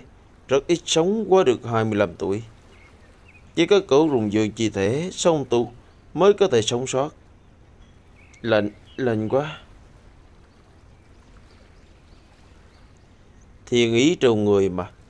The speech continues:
Mình lại là cửu dương chi thể. Linh khí của mình có thể áp chế hàng khí trong cơ thể của cô ấy.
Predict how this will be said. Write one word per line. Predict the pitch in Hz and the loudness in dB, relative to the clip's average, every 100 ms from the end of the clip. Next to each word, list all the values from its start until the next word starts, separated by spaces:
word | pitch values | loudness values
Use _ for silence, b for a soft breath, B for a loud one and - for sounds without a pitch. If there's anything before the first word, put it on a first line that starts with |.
| _ - - | _ -20 -6
Mình | 147 165 156 | 0 2 4
lại | 156 | 2
là | 170 | 2
cửu | 156 147 170 | 0 0 0
dương | 151 123 | -2 -4
chi | 139 139 | -4 -2
thể. | 107 107 135 - - - - - | -2 -2 -6 -18 -20 -20 -14 -2
Linh | 151 180 | 0 0
khí | 202 214 | -2 0
của | 190 | 0
mình | 151 131 | 2 0
có | 127 | 0
thể | 131 | 0
áp | - 151 - | 0 0 0
chế | 147 180 | -2 0
hàng | 131 113 | 0 -2
khí | 107 131 165 | -2 -4 -4
trong | 170 | -4
cơ | 139 123 | -2 0
thể | 107 | 0
của | 95 85 | -2 -6
cô | - | -6
ấy. | - 104 | -4 -4